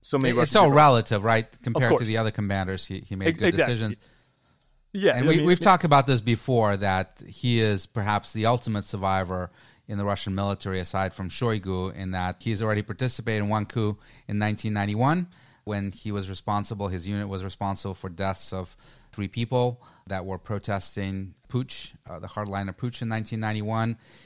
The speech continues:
Speaker 2: He served brief time in jail, was let go, got promoted, was responsible for the death, I think, of a subordinate under suspicious circumstances, got through that,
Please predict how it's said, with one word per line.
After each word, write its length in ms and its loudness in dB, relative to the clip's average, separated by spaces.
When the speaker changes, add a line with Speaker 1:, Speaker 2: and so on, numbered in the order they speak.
Speaker 2:
He 560 -8
served 440 -4
brief 160 -8
time 260 -4
in 100 -6
jail, 480 2
was 240 -10
let 300 -6
go, 480 2
got 200 -10
promoted, 640 0
was 160 -10
responsible 680 -6
for 160 -8
the 120 -6
death, 340 -2
I 80 -6
think, 260 -10
of 80 -8
a 40 -10
subordinate 760 -2
under 180 -8
suspicious 520 -10
circumstances, 1160 -6
got 220 -2
through 160 -8
that, 480 4